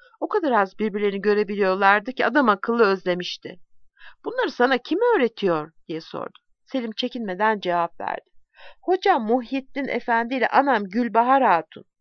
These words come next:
Sarayın bahçesi ulu ağaçlarla süslüydü. Bir ormandan hiç farkı yoktu. Devlet düşmanları bir yerlere saklanıp şehzadesine zarar verebilirlerdi.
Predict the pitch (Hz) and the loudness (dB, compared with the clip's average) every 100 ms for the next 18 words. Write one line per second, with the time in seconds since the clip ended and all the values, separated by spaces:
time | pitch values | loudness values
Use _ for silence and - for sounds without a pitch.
0 | _ _ _ - - _ - 330 320 285 | _ _ _ -20 -20 _ -4 -2 -2 0
1 | 247 247 247 233 233 247 226 220 - 214 | -2 -2 -6 -4 2 4 4 2 -2 2
2 | 202 190 185 185 - 185 185 180 - - | 4 2 -4 -12 -12 -10 -10 -12 -16 -20
3 | - - 247 233 226 226 226 220 226 320 | -20 -4 6 8 8 6 4 4 2 0
4 | 466 - 277 233 - 226 175 - - 175 | -6 2 4 4 2 0 0 -2 -14 -18
5 | _ _ - 233 226 233 - 208 208 214 | _ _ 2 2 2 -2 -6 -10 -2 -2
6 | 208 208 202 254 233 214 208 202 202 202 | 0 -2 -2 -4 2 4 4 2 -4 -2
7 | 208 190 202 202 220 _ - - 254 247 | 0 0 -2 -4 -6 _ -20 -6 -2 2
8 | 240 233 226 226 240 214 220 226 220 220 | 4 4 2 -4 -2 2 6 6 6 2
9 | 220 196 202 202 190 180 180 170 | 0 -2 -4 2 4 4 2 -10